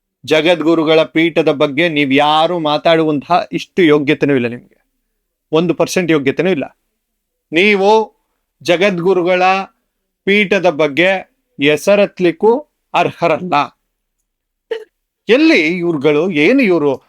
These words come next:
ಅತಿ ತಿಳುವಳಿಕೆ ಇದ್ದವರು? ಶಾರದಾಂಬೆ ಸಿಂಹಾಸನವನ್ನ ಬಿಟ್ಕೊಟ್ಟಂತ ಪೀಠ ಅದು. ಆದ್ರೆ ಶಂಕರಾಚಾರ್ಯರು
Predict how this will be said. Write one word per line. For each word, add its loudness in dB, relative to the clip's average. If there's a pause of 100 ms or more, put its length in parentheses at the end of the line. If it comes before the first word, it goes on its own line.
(380)
ಅತಿ 2
ತಿಳುವಳಿಕೆ 2
ಇದ್ದವರು? -2 (640)
ಶಾರದಾಂಬೆ 0 (520)
ಸಿಂಹಾಸನವನ್ನ 0
ಬಿಟ್ಕೊಟ್ಟಂತ -4 (880)
ಪೀಠ 0
ಅದು. -4 (400)
ಆದ್ರೆ 0
ಶಂಕರಾಚಾರ್ಯರು 0